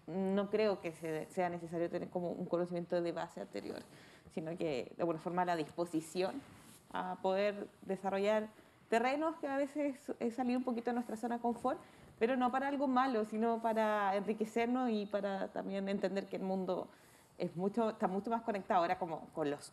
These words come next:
con la hiper como especialización. A veces no, no olvidamos que también los seres humanos somos, eh, también seres que <laughs> tenemos di-, diversas, eh,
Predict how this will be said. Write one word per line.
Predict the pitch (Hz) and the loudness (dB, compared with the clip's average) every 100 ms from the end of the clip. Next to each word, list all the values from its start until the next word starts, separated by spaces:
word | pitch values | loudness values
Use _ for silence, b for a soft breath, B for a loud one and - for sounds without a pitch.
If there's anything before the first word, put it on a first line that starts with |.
| - | -6
con | 170 156 | -2 0
la | 151 | 0
hiper | 175 208 196 | 0 2 0
como | 196 185 175 156 | 0 -2 0 -2
especialización. | 170 - 170 170 165 160 - 180 202 | -2 -4 -4 -4 -4 -8 -6 -2 0
A | 214 | 0
veces | 208 226 226 | -2 -2 -2
no, | 190 180 95 | -2 -2 -2
no | 185 | 0
olvidamos | 196 185 180 226 | 2 2 2 0
que | 247 | -2
también | 240 240 247 240 B B B - | 0 0 -2 -4 B B B -2
los | 202 | 0
seres | 220 233 | 4 4
humanos | 226 226 247 | 4 2 0
somos, | 240 254 277 B B B - | 2 2 2 B B B -2
eh, | 214 226 220 214 202 214 202 - - - | 2 4 2 0 0 -2 -4 -10 -20 0
también | 208 226 240 240 | 2 4 2 0
seres | 254 269 277 | 2 2 6
que | 285 | 6
<laughs> | 254 | 6
tenemos | 226 254 254 233 - | 4 4 2 0 0
di-, | 208 185 - 175 | 2 2 0 0
diversas, | 190 196 220 262 262 254 - | 2 2 0 -2 -2 0 0
eh, | 196 180 | -2 -2